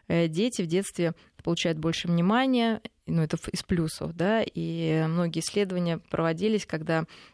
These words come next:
даже учителям, показывая фотографии детей, э, детей, ну, более красивых, наделяли, естественно, лучшими качествами. И мы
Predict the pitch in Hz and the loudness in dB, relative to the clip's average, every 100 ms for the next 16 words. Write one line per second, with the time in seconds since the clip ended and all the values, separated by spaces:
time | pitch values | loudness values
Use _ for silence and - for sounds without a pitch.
0 | _ 170 165 165 - 175 170 156 156 160 | _ -2 -2 -2 -2 0 0 -2 -2 -2
1 | 160 160 160 156 - 165 160 160 - 160 | -2 0 0 0 -4 -6 -2 -2 -4 -4
2 | 170 - 269 - - - - 165 165 160 | -4 0 0 -2 -12 -18 -8 0 2 2
3 | 156 165 170 180 151 147 156 156 160 160 | 2 0 0 0 2 0 -2 -2 -2 0
4 | - 165 254 240 170 160 170 196 165 - | -2 0 0 0 -2 -2 0 0 -2 -4
5 | 180 175 165 175 180 170 165 156 - - | -4 -2 -2 -4 -6 -6 -4 -4 -6 -6
6 | 156 - 180 190 165 151 | -6 0 4 4 2 -2